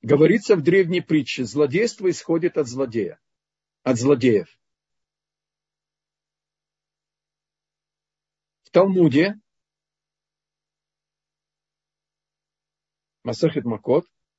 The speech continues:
пишет Раши, почему Бог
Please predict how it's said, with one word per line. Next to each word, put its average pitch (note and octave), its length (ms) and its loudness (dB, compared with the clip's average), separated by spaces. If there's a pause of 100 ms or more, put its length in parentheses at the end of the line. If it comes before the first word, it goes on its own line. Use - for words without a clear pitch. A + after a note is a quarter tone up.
(1500)
пишет F#3+ 320 2
Раши, D3+ 480 0 (3000)
почему E3+ 680 2 (120)
Бог D3 500 0